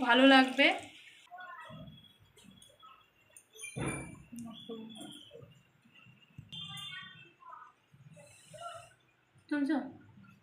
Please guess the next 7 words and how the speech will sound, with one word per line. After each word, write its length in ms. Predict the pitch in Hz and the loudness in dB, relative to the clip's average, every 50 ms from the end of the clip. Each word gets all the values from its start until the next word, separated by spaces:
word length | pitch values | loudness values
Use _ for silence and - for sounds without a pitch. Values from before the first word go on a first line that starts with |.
| _ - - - - - - - _ _ - - - | _ -20 -20 -20 -20 -20 -20 -20 _ _ -14 0 6
তো, 80 | 330 320 320 330 320 320 - - - - - | 8 10 10 10 10 8 4 -2 -8 -2 6
তো 80 | 320 311 302 302 302 | 10 12 12 12 12
এই 60 | 294 262 | 12 12
যে 80 | 277 311 294 | 12 12 12
এখানে 280 | 285 277 294 302 302 311 339 359 302 262 | 12 12 12 12 12 12 12 12 10 8
দুধটা 340 | 285 277 277 - - - 302 285 | 6 4 4 2 6 8 10 10
আমার 160 | 285 285 302 | 12 10 10